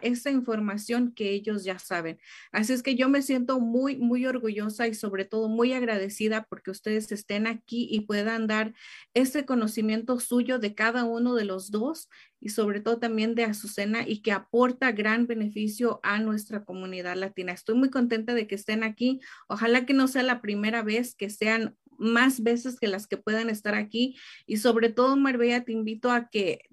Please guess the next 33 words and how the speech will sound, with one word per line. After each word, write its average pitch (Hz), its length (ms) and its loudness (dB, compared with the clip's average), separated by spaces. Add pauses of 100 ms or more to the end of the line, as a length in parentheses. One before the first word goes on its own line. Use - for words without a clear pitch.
(160)
nos 226 320 0
digas, 240 400 2
Araceli, 214 540 0
¿pueden 247 340 4
compartir 233 600 0
esto 247 340 -2
en 240 120 0
la 202 160 -4
página 233 640 -2 (640)
cuando 214 360 2
ve-, 190 240 -2
venga 240 420 4
todo 240 200 2
esto 240 280 -2
de, 226 200 -2
de 202 140 -2
los 202 200 -4
maratones 214 640 2
de 208 100 4
marketing, 226 720 0
los 190 220 -2
desayunos 220 680 2
empresariales, 214 960 0
para 180 300 -6
que - 100 -8
la 180 140 -8
gente 240 400 0
que 247 100 0
vive 233 240 4
alrededor 202 540 -2
de 220 80 0
Los 214 260 -4
Ángeles, 214 500 -2